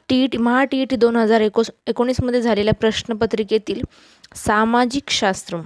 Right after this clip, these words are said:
हा जो विषय आहे, त्याविषयीचे प्रश्न बघणार आहोत. त्याआधी जर तुम्ही माझ्या चॅनलवर नवीन असाल, तर प्लीज माझ्या चॅनलला सबस्क्राईब करा, शेअर करा, लाईक करा आणि कमेंट करा. चला तर मित्रांनो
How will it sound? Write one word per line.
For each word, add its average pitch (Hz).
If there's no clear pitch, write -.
हा 220
जो 220
विषय 208
आहे, 180
त्याविषयीचे 240
प्रश्न 208
बघणार 185
आहोत. 185
त्याआधी 262
जर 277
तुम्ही 285
माझ्या 262
चॅनलवर 247
नवीन 190
असाल, 180
तर 185
प्लीज 202
माझ्या 180
चॅनलला 165
सबस्क्राईब -
करा, 233
शेअर 214
करा, 233
लाईक 202
करा 208
आणि 247
कमेंट 165
करा. -
चला 196
तर 226
मित्रांनो 240